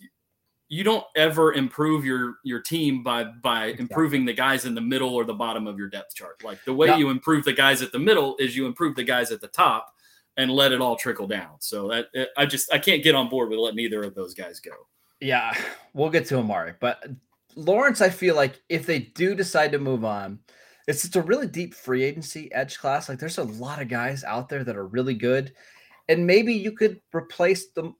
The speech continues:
Speaker 2: Mar-, DeMarcus Lawrence with, let's say, I'm, I'm just throwing out a name, like Von Miller, right? Could you get Von Miller at a cheaper price than Lawrence? Potentially. Could you go out and get somebody like Chandler Jones? Potentially. The problem is, is you just don't save all that much money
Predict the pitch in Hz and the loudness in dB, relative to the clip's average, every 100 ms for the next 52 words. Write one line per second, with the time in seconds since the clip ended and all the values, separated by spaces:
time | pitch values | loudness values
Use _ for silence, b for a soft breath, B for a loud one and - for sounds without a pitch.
0 | _ 147 139 - 151 160 165 - 156 151 | _ -6 -6 -4 2 2 2 -2 -2 -2
1 | - 156 156 147 160 151 139 131 _ - | -6 -4 -4 -2 2 2 2 -4 _ -10
2 | 139 156 139 135 139 123 110 104 98 78 | -4 -4 -4 0 2 4 2 0 -4 -14
3 | _ _ 110 107 104 _ _ _ 131 120 | _ _ -2 -2 -2 _ _ _ 0 2
4 | 110 104 80 - _ 113 107 107 - b | 0 -6 -10 -18 _ -8 -4 -4 -6 b
5 | b b b 165 143 185 185 143 143 147 | b b b -2 0 4 4 8 8 8
6 | 143 139 127 120 - 147 143 123 143 147 | 2 4 2 0 -4 -8 -10 -2 2 2
7 | 139 147 143 135 147 156 156 - - _ | 0 -4 -4 -4 -4 -4 -4 -10 -16 _
8 | _ _ 180 - 226 277 - 117 123 147 | _ _ -16 -6 -6 -6 -6 -2 -2 -4
9 | _ b b _ 147 135 127 139 147 151 | _ b b _ -4 0 6 8 8 4
10 | 143 156 151 147 147 139 - - 156 151 | -2 -2 0 0 0 -4 -10 -6 -4 -4
11 | 139 147 135 - 131 165 185 - 131 120 | -4 -4 -4 -10 -2 0 0 -2 0 0
12 | 113 b b b b - 131 226 277 208 | -2 b b b b -12 0 2 4 2
13 | 151 139 139 139 135 160 202 185 196 190 | 2 -2 -2 -6 -10 -4 -4 2 2 0
14 | 151 - - 196 185 127 - 135 135 123 | -4 -4 2 4 4 2 0 0 2 0
15 | 127 - 147 170 120 92 | -2 -4 -2 0 0 -6